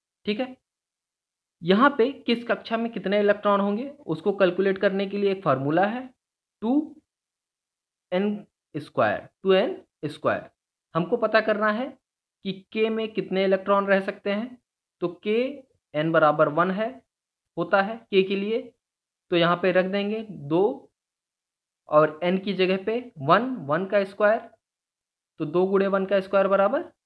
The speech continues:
दो। यानी जो के वाला सेल होगा, यानी ये सबसे अंदर वाला ये वाला सेल होगा, यहाँ पे हम सिर्फ दो इलेक्ट्रॉनों को ही रख सकते हैं या दो इलेक्ट्रॉन ही यहाँ पे रह सकते हैं।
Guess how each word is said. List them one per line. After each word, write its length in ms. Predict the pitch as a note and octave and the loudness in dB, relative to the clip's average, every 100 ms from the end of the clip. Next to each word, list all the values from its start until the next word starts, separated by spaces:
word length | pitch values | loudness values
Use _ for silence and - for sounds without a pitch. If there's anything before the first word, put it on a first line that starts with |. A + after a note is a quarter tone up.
| _ _ _ _ | _ _ _ _
दो। 480 | E3 B2+ B2+ - C3+ | -10 0 0 0 -6
यानी 320 | B2 C#3+ A#3 D#4 - _ | -4 -2 0 -4 -8 _
जो 120 | C#3+ D#3+ - _ | -4 -4 -6 _
के 160 | A3 | -4
वाला 260 | A#3 G#3 F3+ | 2 4 4
सेल 260 | E3+ D3+ C3 | 2 0 0
होगा, 400 | B2+ B2 D3 G3 | -2 0 0 0
यानी 260 | F3 D#3+ | -2 -2
ये 300 | F#3 E3+ D#3+ | -2 -4 -4
सबसे 300 | D#3+ D3+ - | -4 -6 -4
अंदर 240 | D#3 D3+ E3 | -2 0 2
वाला 220 | D3+ D3 | 4 4
ये 240 | C3 D3+ | 2 0
वाला 220 | F3+ D#3+ C3+ | 2 4 2
सेल 240 | - B2+ | 0 -4
होगा, 440 | A2+ A2 D3+ C4+ - _ _ _ _ | -2 -4 -4 -4 -12 _ _ _ _
यहाँ 400 | B2+ C3 G3+ E3+ | -4 2 4 4
पे 200 | D#3+ E3 G3 | 0 -2 -2
हम 240 | D#3+ E3 | -4 -6
सिर्फ 320 | E3 G#3+ C4 | -4 -4 -4
दो 200 | D3 D3+ D#3 | -4 2 2
इलेक्ट्रॉनों 480 | C#3+ C#3+ C3+ C3+ | 2 -2 -4 -4
को 120 | C3+ D3 | -4 -4
ही 180 | G3 C#4+ - _ | -2 -6 -8 _
रख 180 | - C#3 | -4 -4
सकते 280 | C#3+ - F3 | -8 -10 -8
हैं 100 | G3 | -6
या 220 | A#3 - _ _ - | -6 -10 _ _ -4
दो 180 | E3 G3 | 0 2
इलेक्ट्रॉन 440 | F3 E3 D#3+ D#3 | 0 0 -2 0
ही 100 | F#3 | -2
यहाँ 200 | F3+ C#3 | -2 -4
पे 180 | B2+ C4+ | -4 -4
रह 160 | D#4 - | -4 -8
सकते 340 | - - - | -12 -20 -20
हैं। 120 | - | -20